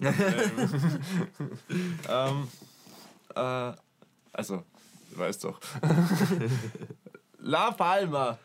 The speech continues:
Speaker 2: La
Speaker 1: Nicht die
Speaker 2: Palma.
Speaker 1: Pizzeria bei uns da in Hallen.
Speaker 2: <laughs> Die heißt Bella Palma.
Speaker 1: Bella Palma,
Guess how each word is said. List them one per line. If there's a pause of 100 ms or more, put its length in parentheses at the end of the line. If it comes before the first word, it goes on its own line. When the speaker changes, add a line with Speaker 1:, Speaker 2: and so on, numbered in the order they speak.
(400)
Speaker 2:
La
Speaker 1:
Nicht
die (220)
Speaker 2:
Palma.
Speaker 1:
Pizzeria
bei
uns
da
in
Hallen.
Speaker 2:
<laughs>
Die
heißt
Bella
Palma.
Speaker 1:
Bella
Palma,